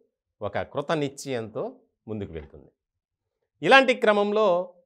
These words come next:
తాజాగా వస్తున్నటువంటి సర్వేలు, సర్వే ఫియర్, భయం వైసీపీకి బాగా పట్టుకుంది. ఎందుకనంటే, గత కొద్ది రోజుల నుంచి మనం చూస్తున్నాం,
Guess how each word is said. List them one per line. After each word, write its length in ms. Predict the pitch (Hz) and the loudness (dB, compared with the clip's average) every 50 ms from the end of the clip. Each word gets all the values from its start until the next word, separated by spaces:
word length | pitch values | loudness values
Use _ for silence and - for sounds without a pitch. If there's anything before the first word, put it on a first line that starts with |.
| - | 0
తాజాగా 540 | 147 151 196 214 208 220 220 214 214 208 208 | 4 4 4 6 6 4 4 4 4 2 2
వస్తున్నటువంటి 840 | 196 196 180 - - 185 170 175 170 143 165 170 170 170 185 190 196 | 2 0 -4 -8 -10 -8 -6 -6 -6 -6 -6 -8 -6 -6 -8 -10 -10
సర్వేలు, 720 | - - - - 113 131 175 220 226 202 120 - - - - _ _ _ _ _ _ _ _ _ _ _ _ _ _ _ _ | -12 -10 -6 -4 -4 4 10 12 12 12 10 6 -4 -12 -20 _ _ _ _ _ _ _ _ _ _ _ _ _ _ _ _
సర్వే 340 | - - 175 196 190 196 196 | -6 -4 -2 0 2 2 0
ఫియర్, 480 | - - 151 165 214 190 143 - - - - _ _ _ _ _ _ _ _ _ _ _ _ _ _ - | 0 -2 2 6 6 6 6 4 -2 -16 -20 _ _ _ _ _ _ _ _ _ _ _ _ _ _ -10
భయం 440 | 90 92 143 180 202 156 113 - - - _ _ _ _ _ _ _ _ _ _ _ 110 | -2 2 4 4 4 4 2 -2 -10 -20 _ _ _ _ _ _ _ _ _ _ _ -8
వైసీపీకి 600 | 113 139 175 175 - 175 165 170 160 151 156 147 | -6 -6 -6 -6 -10 -12 -10 -10 -12 -12 -10 -6
బాగా 320 | 101 101 107 110 104 113 | -2 -2 -2 -2 -2 -4
పట్టుకుంది. 440 | - - 117 - - _ - - - _ _ _ _ _ _ _ _ _ _ _ _ _ _ _ - | -6 -8 -10 -12 -14 _ -20 -20 -20 _ _ _ _ _ _ _ _ _ _ _ _ _ _ _ -10
ఎందుకనంటే, 720 | 123 165 208 208 185 156 123 120 110 117 156 - - _ _ _ _ _ _ - 120 156 | -2 0 2 2 2 0 0 -2 -2 -2 -4 -6 -10 _ _ _ _ _ _ -2 0 0
గత 140 | 165 226 | 2 2
కొద్ది 360 | 220 214 - 185 170 175 196 196 | 0 0 -2 -6 -2 0 2 2
రోజుల 320 | 196 190 180 170 170 160 | 2 2 0 -2 -2 -4
నుంచి 200 | 156 151 143 160 | -4 -6 -6 -8
మనం 220 | 160 143 123 117 117 - 131 | -6 -6 -6 -6 -8 -10 -12
చూస్తున్నాం, 360 | 127 120 - 101 87 78 73 | -12 -12 -14 -16 -16 -16 -18